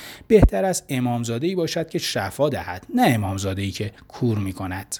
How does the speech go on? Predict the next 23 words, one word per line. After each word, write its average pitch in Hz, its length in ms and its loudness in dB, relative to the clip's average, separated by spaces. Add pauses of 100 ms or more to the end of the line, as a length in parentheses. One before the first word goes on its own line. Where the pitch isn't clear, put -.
(680)
مردم 113 440 2
به 110 100 0
رفتار 113 640 4
پوپولیستی 131 720 2
جواب 98 420 -2
مثبت 110 600 2
نمی‌دهند 85 680 -6
و 131 80 0
یقیناً 113 460 0
مشارکت 117 760 0
مردم 127 460 4 (320)
هدفمند 87 640 -2
است. - 380 -8 (1300)
تجربهٔ 110 400 4
این 123 200 4
سالها 117 540 4
و 120 80 2
مطالعهٔ 123 680 4
سیر 156 360 4
عمل 117 340 2
سیاسی 123 500 0
احمدی 101 380 -2
نژاد 107 400 -4